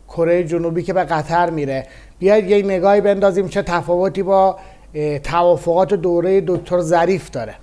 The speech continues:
خیلی تفاوت داره. نکتهٔ اول، این در قالب برجام نیست. یعنی ما هنوز اورانیوم رو داریم، هنوز ممکنه اتمی بشیم، هنوز خیلی از دوربین ها رو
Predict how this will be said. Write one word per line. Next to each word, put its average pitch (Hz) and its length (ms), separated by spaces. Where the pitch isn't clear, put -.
خیلی 190 340
تفاوت 123 540
داره. 104 220
نکتهٔ 165 280
اول، 170 480
این 220 200
در 220 160
قالب 196 380
برجام 190 680
نیست. 208 540
یعنی 180 220
ما 190 260
هنوز 170 240
اورانیوم 156 460
رو 131 60
داریم، 214 580
هنوز 143 300
ممکنه 139 600
اتمی 135 380
بشیم، 180 600
هنوز 131 340
خیلی 202 460
از 175 220
دوربین 156 360
ها 156 160
رو 170 260